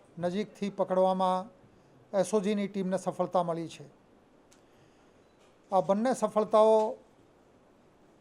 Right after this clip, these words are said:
એક જ વસ્તુ સૂચવે છે કે પોલીસ કોઈ પણ પ્રકારની ગુનાહિત પ્રવૃત્તિ ચલાવી લેશે નહીં. જેવી રીતે સુરત શહેરના નાગરિકોના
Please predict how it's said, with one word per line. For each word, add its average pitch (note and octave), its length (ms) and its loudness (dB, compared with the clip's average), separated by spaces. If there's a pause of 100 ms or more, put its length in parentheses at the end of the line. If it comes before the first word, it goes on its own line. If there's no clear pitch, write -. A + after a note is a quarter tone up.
(540)
એક G3+ 200 -4 (120)
જ - 100 -8
વસ્તુ G#3+ 300 -2 (500)
સૂચવે F#3+ 420 -4
છે G3+ 260 -2
કે A3 140 -6 (120)
પોલીસ A3 300 0 (160)
કોઈ A#3 260 4
પણ A3+ 200 2
પ્રકારની G3 520 0 (120)
ગુનાહિત F#3+ 440 -2
પ્રવૃત્તિ F#3 440 -4 (340)
ચલાવી F3+ 380 -2
લેશે F3+ 240 -4
નહીં. F#3 260 -6 (800)
જેવી A3+ 360 4
રીતે A#3 280 2
સુરત G#3+ 300 -2
શહેરના G3+ 360 2
નાગરિકોના G3 720 0